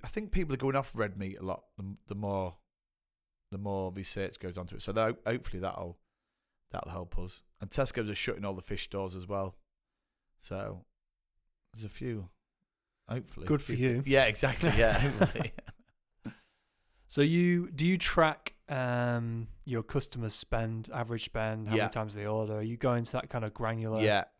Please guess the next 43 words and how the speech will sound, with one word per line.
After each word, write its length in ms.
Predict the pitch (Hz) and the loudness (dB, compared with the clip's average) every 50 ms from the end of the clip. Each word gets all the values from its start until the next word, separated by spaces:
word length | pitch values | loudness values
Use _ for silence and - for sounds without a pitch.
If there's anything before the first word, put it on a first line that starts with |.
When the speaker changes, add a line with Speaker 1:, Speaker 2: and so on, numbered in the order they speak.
| _ _ - | _ _ -8
Speaker 1:
yeah. 280 | 101 101 98 95 95 - | -2 0 2 2 2 2
Speaker 2:
level? 340 | 113 113 110 110 120 117 123 _ _ _ _ - | 0 -6 -6 -6 -8 -10 -12 _ _ _ _ -2
Speaker 1:
Yeah, 240 | - 110 110 101 - - | 2 4 4 4 2 0
and 100 | 101 104 | -4 -4
we've 140 | 104 98 | -4 -2
got, 280 | - 123 110 - - - | 0 0 0 0 0 -6
we, 280 | 107 110 107 104 98 87 - | -4 -4 -2 -4 -6 -6 -4
we, 800 | 104 101 101 101 98 98 98 98 95 95 95 95 95 95 - - _ - | -4 -2 -2 -2 -4 -4 -6 -6 -8 -8 -10 -12 -14 -16 -20 -20 _ -10
we 160 | 104 98 95 | -8 -6 -6
run 220 | 90 98 92 92 | -6 -6 -6 -4
Mailchimp 480 | 92 95 95 95 98 - - 95 - - | -4 -4 -2 -4 -4 -6 -8 -10 -8 -4
pretty 220 | - - - - | -4 -2 -2 -4
good, 160 | 87 95 92 - _ _ _ _ _ _ _ _ _ - | -6 -8 -10 -12 _ _ _ _ _ _ _ _ _ -8
pretty 180 | - 85 78 85 | -6 -6 -6 -6
hard 260 | 92 90 92 92 90 | -6 -6 -6 -6 -8
and 80 | 87 | -10
stuff 220 | 90 - 95 - 98 | -12 -14 -14 -12 -12
like 100 | 82 90 | -10 -8
that, 200 | 90 90 87 82 | -8 -8 -8 -10
and 160 | 85 85 - | -12 -14 -12
targeting, 440 | - 90 90 92 87 90 82 90 87 | -10 -8 -8 -8 -10 -12 -14 -12 -10
and 140 | 87 87 - - _ _ _ _ - | -10 -12 -12 -16 _ _ _ _ -4
we 80 | 107 110 | -2 0
have, 60 | - | 2
Speaker 2:
How, 60 | - | 2
Speaker 1:
like, 80 | 110 - | 2 4
Speaker 2:
how 140 | 147 151 151 | 6 8 8
Speaker 1:
two 60 | 165 | 8
Speaker 2:
often 200 | 151 - 170 160 | 8 6 6 6
are 20 | |
you 80 | 151 147 | 6 6
sending 240 | - 151 135 131 131 | 4 4 4 4 4
emails? 520 | 135 135 127 113 104 104 117 - - - - _ _ _ _ _ _ _ - | 4 4 2 0 -2 -4 -8 -10 -12 -12 -12 _ _ _ _ _ _ _ -8
Speaker 1:
At 120 | - 117 143 | -8 -6 -6
the 80 | 151 | -6
minute, 440 | 143 165 202 190 156 123 110 - - _ | -4 -2 -2 -2 -2 -4 -6 -8 -12 _
once 440 | 107 120 135 139 139 110 - - - | -8 -2 -2 -2 -2 -2 -6 -4 -4
a 60 | 113 | -4
week, 480 | 110 120 135 117 98 92 - - - _ _ _ _ _ | -2 -2 -2 -2 -2 -4 -10 -20 -20 _ _ _ _ _
but 100 | - 95 101 | -8 -6 -6
I'm 100 | 104 113 | -4 -6
not 160 | 123 - - | -6 -6 -6
sure. 500 | - - 123 113 110 104 104 101 98 92 | -6 -4 -2 0 0 2 2 2 0 -2